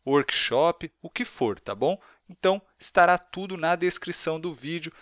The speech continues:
e sempre vou procurar atualizar esses materiais aqui, tá bom? E também pretendo colocar lá na nossa página no Facebook e também nos nossos canais no Telegram.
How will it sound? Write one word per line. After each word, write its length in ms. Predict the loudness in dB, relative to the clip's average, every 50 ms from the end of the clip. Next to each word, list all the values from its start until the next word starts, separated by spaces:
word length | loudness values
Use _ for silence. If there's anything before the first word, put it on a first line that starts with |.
| -20 -20 _ _ _ _ _ -10
e 60 | -6
sempre 340 | -4 -4 -4 -4 -4 -6 -4
vou 180 | 0 0 0
procurar 480 | 0 0 -4 -4 -2 2 4 6 6 6
atualizar 600 | 6 4 2 2 0 0 0 2 4 4 4 4
esses 240 | 2 -2 -8 -8 -8
materiais 640 | -8 -8 -6 -6 -4 -2 0 2 2 2 2 0 -2
aqui, 320 | -4 -6 -8 -8 -10 -10 -10
tá 220 | -10 -12 -14 -10
bom? 220 | -6 -6 -6 -6 -6 _ _ _ -20 -20 -20 -20 -14 _
E 60 | -2
também 320 | 0 2 2 2 0 -2 -2
pretendo 500 | 0 2 4 4 4 2 0 -4 -4 -4
colocar 360 | -2 0 0 2 4 4 6
lá 220 | 8 8 8 6
na 100 | 6 4
nossa 280 | 0 -2 -2 -4 -4 -2
página 380 | 0 0 0 0 0 -4 -10 -10
no 100 | -10 -12
Facebook 600 | -6 -2 0 0 0 0 -4 -10 -12 -12 -12 -16 _ _ _ _ _ -16
e 20 | -2
também 380 | 0 2 2 2 2 -2 -2
nos 140 | -4 -6 -4
nossos 340 | -2 0 0 0 -2 -6 -2
canais 420 | 2 2 2 4 2 0 -2 -2
no 120 | -6 -10 -12
Telegram. 600 | -6 _ 4 6 6 6 4 0 -4 -10 -16